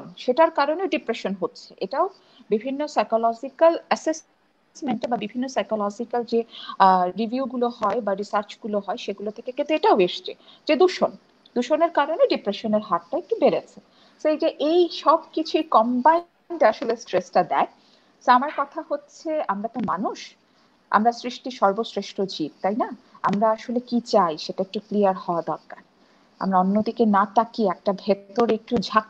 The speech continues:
মেরে দেখা দরকার যে ভেতরে কি আছে, তাই না? ভেতরটা আমরা দেখার সুযোগটা পাই না। ওই হার্টের কথায় যদি চলে আসি,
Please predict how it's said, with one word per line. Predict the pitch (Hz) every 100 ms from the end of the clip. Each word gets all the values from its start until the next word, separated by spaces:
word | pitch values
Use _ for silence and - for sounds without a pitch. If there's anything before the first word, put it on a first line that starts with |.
| 220
মেরে | 226 220
দেখা | 196 - 240
দরকার | 220 190 - 190
যে | 190 185
ভেতরে | 214 226 202
কি | 190 170
আছে, | - - - - _ _ _ _ _ _
তাই | - 202
না? | 415 269
ভেতরটা | 214 208 - 247
আমরা | 220 233 254
দেখার | 214 160 - 233
সুযোগটা | - - 277 302 -
পাই | 190 165 160
না। | - - _ -
ওই | 202
হার্টের | 214 233 247 269
কথায় | 247 240 240
যদি | 208 190
চলে | 202 202 180
আসি, | 156 -